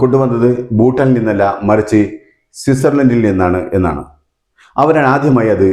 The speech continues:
ഇന്ത്യയിൽ രജിസ്റ്റർ ചെയ്യുന്നത്. പിന്നീട് അവർ ആ വാഹനം, അവർക്ക് ആ വാഹനം മതിയെന്ന് തോന്നിയപ്പോൾ അവർ അത് വിറ്റൊഴിക്കുകയാണ്.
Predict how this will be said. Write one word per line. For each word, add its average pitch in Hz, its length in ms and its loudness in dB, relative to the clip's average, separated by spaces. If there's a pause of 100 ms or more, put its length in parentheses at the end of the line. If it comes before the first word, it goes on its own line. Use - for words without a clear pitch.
(120)
ഇന്ത്യയിൽ 110 300 4 (100)
രജിസ്റ്റർ 107 340 0 (100)
ചെയ്യുന്നത്. 80 360 -4 (840)
പിന്നീട് 151 280 2 (500)
അവർ 139 220 2
ആ - 20 4 (120)
വാഹനം, 135 380 2
അവർക്ക് 127 240 0
ആ - 80 0
വാഹനം 123 320 0
മതിയെന്ന് 123 340 2
തോന്നിയപ്പോൾ 101 400 0 (360)
അവർ 110 200 2
അത് 98 120 2 (280)
വിറ്റൊഴിക്കുകയാണ്. 85 640 -2